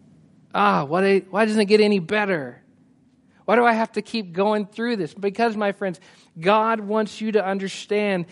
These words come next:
that he is a physician who has your overall health in mind, even more than your temporary, immediate comfort. He's a physician who will poke and prod and stretch.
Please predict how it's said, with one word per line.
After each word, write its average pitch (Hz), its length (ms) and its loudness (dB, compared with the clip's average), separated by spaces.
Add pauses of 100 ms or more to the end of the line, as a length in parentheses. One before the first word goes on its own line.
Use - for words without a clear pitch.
(160)
that 180 100 2
he 208 140 4
is 185 120 0
a 185 80 2
physician 190 640 0
who 185 120 -2
has 190 280 0
your 196 180 0
overall 196 540 4
health 190 380 -2
in 165 100 -2
mind, 151 320 -2 (240)
even 214 400 4
more 208 320 6
than 185 180 2
your 202 180 6
temporary, 196 840 2
immediate 190 640 2
comfort. - 540 -2 (1900)
He's 226 200 2
a 233 80 6
physician 226 520 0
who 208 140 0
will 202 140 -4
poke 233 480 0
and 160 140 -6
prod 202 580 4
and 151 100 -8
stretch. - 840 -2